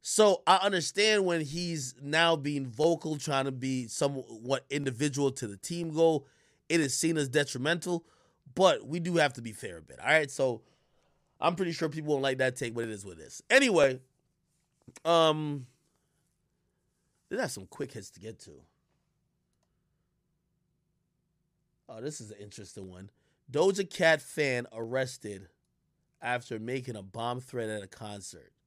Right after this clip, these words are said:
This is such an interesting story. So Doja Cat, um, she had a concert. And by the way, you know, artists haven't had concerts in a while. She has a concert, and while having a concert, there's a huge line.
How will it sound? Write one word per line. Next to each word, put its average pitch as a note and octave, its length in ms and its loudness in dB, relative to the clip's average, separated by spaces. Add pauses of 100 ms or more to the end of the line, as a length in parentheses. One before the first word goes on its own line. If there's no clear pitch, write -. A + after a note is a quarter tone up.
(1120)
This B3 200 0
is C#4 80 -10
such G#3+ 180 -2
an F3+ 80 -6
interesting B2+ 460 -10
story. G#2 480 -8 (1800)
So F#3 420 4 (100)
Doja G3 480 4
Cat, C3+ 380 2
um, B2+ 500 0 (380)
she - 160 -4
had F3 80 2
a D#3+ 60 -4
concert. C#3 520 -4
And C3 120 -8
by F#3 80 2
the F#3 80 0
way, E3+ 80 2
you E3 80 0
know, D3+ 260 0 (300)
artists G3 320 2
haven't D#3 300 -4
had C3+ 180 -2
concerts C3 440 -8
in A2 60 -4
a - 20 -6
while. F#2 240 -10 (840)
She - 120 -8
has A3+ 160 6
a A#3+ 60 -4
concert, C3 520 0 (280)
and D3 240 2
while C#3 280 4
having G3+ 260 0
a F3 40 -4
concert, B2+ 640 -2
there's B2 220 -6
a A2+ 60 -10
huge D3+ 340 -6
line. E2+ 380 -8